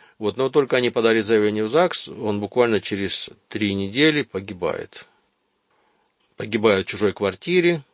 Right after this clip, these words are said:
в которой он снимал, он сгорает в пьяном состоянии, закурил и все, уснул, и вот сгорел сам, и вот хозяин этой квартиры.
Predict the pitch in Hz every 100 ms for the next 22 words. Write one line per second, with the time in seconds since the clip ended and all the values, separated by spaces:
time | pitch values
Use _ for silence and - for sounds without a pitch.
0 | _ _ 120 110 123 117 113 107 120 117
1 | 117 113 107 _ _ _ _ _ _ -
2 | 139 123 95 104 113 101 82 87 - -
3 | _ _ _ _ _ _ _ - - 104
4 | 95 90 - 107 135 196 185 160 - -
5 | - - - _ - - 156 220 233 135
6 | 220 185 - - 87 85 101 - 214 208
7 | - 113 113 110 104 104 92 98 - 165
8 | 202 - - 120 113 - 92 107 98 -
9 | - - - -